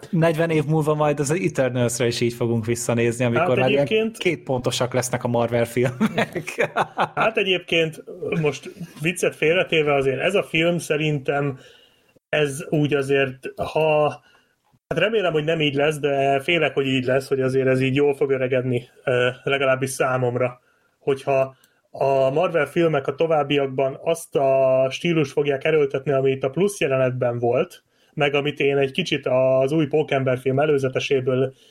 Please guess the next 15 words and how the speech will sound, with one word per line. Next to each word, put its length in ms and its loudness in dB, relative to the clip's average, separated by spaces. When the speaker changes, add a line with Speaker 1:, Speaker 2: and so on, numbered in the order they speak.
Speaker 2:
úgy 180 0
éreztem, 680 0
akkor 540 -2
én 140 -2
ezt 180 -2
a 40 -2
filmet 360 0
szerintem 340 -2
jobban 320 2
fogom 260 -2
szeretni 380 -4
majd 200 -2
pár 240 -2
év 140 0
múlva. 420 0